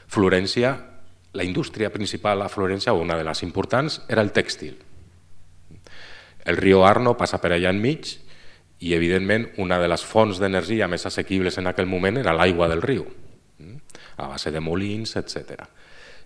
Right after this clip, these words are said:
És lògic, i tampoc és l'únic, que treballa intentant desenvolupar màquines, eines, etcètera, que aprofitin la força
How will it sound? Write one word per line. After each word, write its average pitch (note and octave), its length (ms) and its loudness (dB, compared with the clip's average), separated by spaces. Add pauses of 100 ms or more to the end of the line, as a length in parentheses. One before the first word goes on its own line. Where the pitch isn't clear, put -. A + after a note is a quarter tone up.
És G2+ 240 -2
lògic, A#2 480 2 (160)
i - 80 -10
tampoc D2+ 400 -2
és - 100 -2
l'únic, A2 460 2 (680)
que F#2 120 0
treballa F#2+ 640 4 (100)
intentant F2 420 -2
desenvolupar F#2+ 800 0
màquines, G#2+ 800 -2
eines, G#2 560 -4
etcètera, A2 480 2 (460)
que - 100 2
aprofitin A2 640 2
la A2 140 0
força F#2 640 2